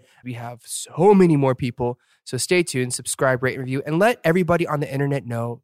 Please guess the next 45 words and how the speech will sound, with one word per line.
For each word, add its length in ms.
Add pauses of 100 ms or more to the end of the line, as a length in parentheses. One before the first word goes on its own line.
(100)
that 180
Daebak 340
Show 200
exists 520
and 120
get 160
them 160
on 120
our 120
show. 300 (520)
If 160
you 140
want 240
somebody 260
on 160
the 80
show, 480
if 160
you're 80
excited 320
about 160
seeing 200
somebody, 420 (480)
go 200
to 100
their 180
company 580
website 460
or 100
whatever 540
it 100
is 160
that 140
people 260
do 220
to 120
get 220
people 300
on 240
places 600
and 160
let 140
them 140
know 220
that 140